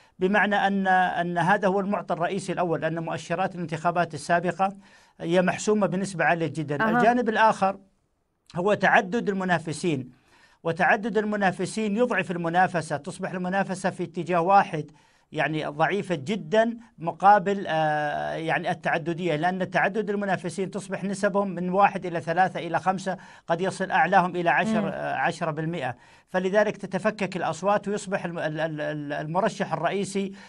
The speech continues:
Speaker 1: هو صاحب الحظوة الكبرى في، آه، الفوز بالانتخابات.
Speaker 2: مهم.
Speaker 1: لذلك هذان المؤشران الرئيسيان على أن الرئيس بوتين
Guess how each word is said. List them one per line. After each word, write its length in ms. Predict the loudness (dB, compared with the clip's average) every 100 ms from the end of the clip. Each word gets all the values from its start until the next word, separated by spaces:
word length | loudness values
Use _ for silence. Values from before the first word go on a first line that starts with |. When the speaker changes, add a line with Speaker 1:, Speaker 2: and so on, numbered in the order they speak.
| -20 -6
Speaker 1:
هو 320 | 4 6 4
صاحب 520 | 2 4 4 4 -2 -2
الحظوة 500 | 0 0 2 0 0
الكبرى 440 | -2 -2 2 0
في، 300 | 0 -6 -6 -14 _ -8
آه، 260 | -4 -4 -4
الفوز 320 | -2 -2 -4
بالانتخابات. 580 | -8 -8 -4 0 2 2
Speaker 2:
مهم. 100 | 2
Speaker 1:
لذلك 400 | 4 4 2 -8 -20 0
هذان 400 | 4 6 6 4
المؤشران 640 | 2 -2 -2 -2 0 0 0
الرئيسيان 680 | -4 -6 -4 0 2 4
على 180 | 2 0
أن 220 | 0 0
الرئيس 340 | -2 -2 -4 -4
بوتين 400 | -6 -2 -2